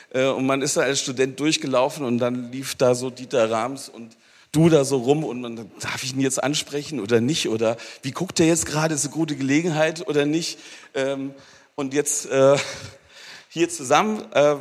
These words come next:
ja, ich bin gespannt auf die, äh, kleine Session, äh, ob ich,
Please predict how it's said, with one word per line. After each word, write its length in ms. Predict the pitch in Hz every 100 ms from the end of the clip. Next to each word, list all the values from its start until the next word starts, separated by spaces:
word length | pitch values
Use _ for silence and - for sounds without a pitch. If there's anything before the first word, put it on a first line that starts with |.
| -
ja, 180 | 170 208
ich 140 | 160
bin 120 | 185
gespannt 640 | 175 - 127 123 98 - 117
auf 280 | 117 -
die, 320 | - 151 147 143 - - - -
äh, 220 | 135 135 131 - -
kleine 340 | 151 135 156
Session, 580 | 151 135 - - 165 202 - - - -
äh, 60 |
ob 260 | 135 - 135
ich, 180 | 147